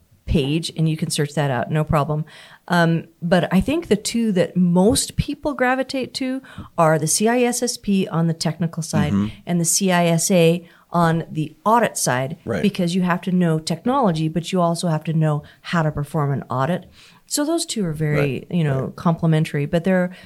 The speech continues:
Speaker 1: there are others that are ge-, in general, they want you to know technology, and they also want you to know how to audit things, and that's really
Speaker 2: Right.
Speaker 1: kind of how the
Speaker 2: And that's where
Speaker 1: breakdown
Speaker 2: they
Speaker 1: goes.
Speaker 2: now they, yeah, they've added this audit
Speaker 1: Yeah.
Speaker 2: um, realm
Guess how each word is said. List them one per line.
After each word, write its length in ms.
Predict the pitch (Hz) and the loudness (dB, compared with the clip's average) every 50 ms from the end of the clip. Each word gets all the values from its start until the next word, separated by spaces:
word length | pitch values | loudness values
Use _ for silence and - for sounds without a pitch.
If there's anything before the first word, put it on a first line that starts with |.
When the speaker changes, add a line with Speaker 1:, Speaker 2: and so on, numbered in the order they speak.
| - - | -10 -4
Speaker 1:
there 120 | - 196 | 0 0
are 120 | 196 - - | 0 0 0
others 480 | - 202 202 202 190 185 185 180 180 185 - | 2 2 2 2 2 0 0 -2 -4 -8 -8
that 220 | - 165 175 170 156 | -6 -4 -2 -2 0
are 180 | 156 - - - 175 175 170 | -2 -4 -6 -8 -12 -12 -8
ge-, 120 | - - | -4 -2
in 180 | 196 - 185 180 | 0 2 2 2
general, 320 | 165 185 180 185 185 175 | 2 2 0 0 0 0
they 100 | 160 165 | 0 0
want 220 | 165 160 160 156 - | 0 0 -2 -2 -2
you 60 | 143 | -2
to 100 | 160 160 | -2 0
know 340 | 160 156 156 151 147 147 147 _ _ _ _ _ _ - | 0 0 0 0 -2 -4 -6 _ _ _ _ _ _ -6
technology, 720 | - 196 - - 202 196 185 175 165 143 131 143 147 - _ _ _ _ | -6 -6 -4 0 0 2 2 2 2 0 -2 -4 -8 -8 _ _ _ _
and 160 | - 170 165 | -2 0 2
they 60 | 165 165 | 2 2
also 240 | 165 165 165 - 165 | 2 2 0 0 -2
want 160 | 151 - - | -2 -2 0
you 60 | 165 | 0
to 40 | 160 | 0
know 300 | 160 156 151 156 160 - _ | 2 0 -2 -4 -6 -10 _
how 160 | - - 165 | -6 -4 -4
to 80 | 151 - - | -4 -4 -4
audit 320 | - 151 156 - - - | -4 -4 -2 -4 -6 -8
things, 260 | - 139 123 135 151 | -8 -8 -6 -6 -4
and 140 | 165 160 165 | -2 0 0
that's 300 | 165 151 120 - - - | 2 0 0 -2 -6 -6
really 160 | 170 170 160 156 | -4 -2 -2 -2
Speaker 2:
Right. 60 | 151 - | -4 -4
Speaker 1:
kind 200 | 151 143 139 143 | -4 -4 -4 -6
of 100 | 139 - _ - - _ _ | -8 -10 _ -20 -20 _ _
how 140 | - 165 160 | -2 0 0
the 60 | 156 147 - | 0 -2 0
Speaker 2:
And 140 | 165 - - | 2 4 4
that's 140 | 123 120 - 143 | 4 4 4 6
where 120 | 120 113 | 6 6
Speaker 1:
breakdown 0 | |
Speaker 2:
they 120 | 98 95 95 | 6 6 2
Speaker 1:
goes. 100 | 92 - | 2 2
Speaker 2:
now 140 | 117 110 101 | 4 4 4
they, 140 | 101 104 - | 4 4 2
yeah, 140 | 95 92 92 | 2 2 2
they've 220 | 90 95 98 95 - | 2 0 0 0 0
added 420 | - - 113 117 120 117 117 117 - | 2 4 6 6 6 4 0 0 2
this 300 | 107 101 98 - - - _ _ _ _ - | 2 2 2 2 -4 -8 _ _ _ _ 2
audit 600 | - 101 101 95 95 87 - - - - - - _ _ _ _ _ _ - | 4 4 6 6 4 4 2 -2 -10 -16 -16 -16 _ _ _ _ _ _ -10
Speaker 1:
Yeah. 240 | 71 67 62 65 - - - _ _ - | -8 -6 -6 -8 -10 -10 -16 _ _ -6
Speaker 2:
um, 480 | - 98 90 87 87 90 90 90 87 - _ _ _ _ _ _ - | -2 0 2 2 2 0 -2 -4 -6 -10 _ _ _ _ _ _ -12
realm 640 | - 95 101 98 92 87 85 85 87 87 87 82 - | -8 -2 0 0 2 2 0 -2 -2 -4 -6 -8 -14